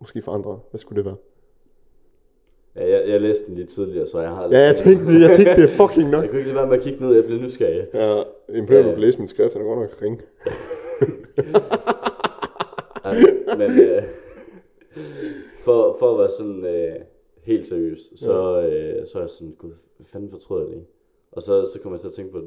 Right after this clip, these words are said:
Speaker 2: det er sgu, at jeg ikke brugte mere, øh, tid med min farfar, end det var, han gik bort. Han
Speaker 1: Mm.
Speaker 2: gik bort, øh, den sjette maj to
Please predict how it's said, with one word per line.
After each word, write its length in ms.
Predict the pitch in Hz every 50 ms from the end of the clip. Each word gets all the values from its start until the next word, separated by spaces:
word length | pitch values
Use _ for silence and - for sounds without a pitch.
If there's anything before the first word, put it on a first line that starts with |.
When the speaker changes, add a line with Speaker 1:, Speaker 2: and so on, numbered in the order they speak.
| 80 _ -
Speaker 2:
det 80 | 98
er 40 | 95
sgu, 180 | - - - 92
at 80 | 82
jeg 80 | 85 87
ikke 120 | 85 85
brugte 200 | - 90 - -
mere, 340 | 95 92 92 92 92 85 80 76 76
øh, 60 | 78
tid 160 | - - 98
med 120 | 85 85 80
min 160 | 80 80 78
farfar, 460 | - 107 110 101 - - - - _ _ -
end 80 | 85 78
det 80 | 76
var, 80 | 78 76
han 120 | 78 80 76
gik 180 | 78 78 _
bort. 220 | - 78 78 82 - - - _ _ -
Han 160 | 123 113 110
Speaker 1:
Mm. 80 | 110 107
Speaker 2:
gik 140 | 110 - -
bort, 480 | 92 90 92 92 92 - - - -
øh, 240 | 85 80 78 80 78 78 - - 80 -
den 120 | 85 85
sjette 220 | - 117 117 107 101
maj 120 | 98 95
to 60 | 92